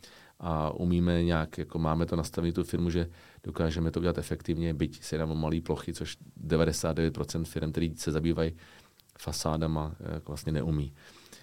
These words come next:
Plus ukážeme kombinovat materiály, takže to není jenom o skle, je to sklo, kovo, kámen, dřevo, kombinace těchto materiálů. Takže, eh, vlastně tam vidíme největší teďka,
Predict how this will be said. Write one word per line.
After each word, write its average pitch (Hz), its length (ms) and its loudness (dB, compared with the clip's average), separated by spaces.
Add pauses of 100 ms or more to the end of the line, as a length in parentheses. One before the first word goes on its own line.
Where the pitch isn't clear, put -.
(140)
Plus 101 280 4
ukážeme 90 360 4
kombinovat 90 400 4
materiály, 85 500 4
takže 76 180 -4
to - 80 -6
není 98 160 0
jenom 85 200 2
o 80 60 0
skle, - 260 -2
je 76 40 2
to 71 180 -4 (260)
sklo, 87 460 2 (120)
kovo, 80 540 0
kámen, 80 600 0 (880)
dřevo, 82 360 4
kombinace 90 460 2
těchto - 240 -2
materiálů. 80 560 0 (440)
Takže, 82 300 -2
eh, 82 320 2
vlastně 85 440 0
tam 90 160 0
vidíme 87 200 2
největší 85 320 2
teďka, 80 320 0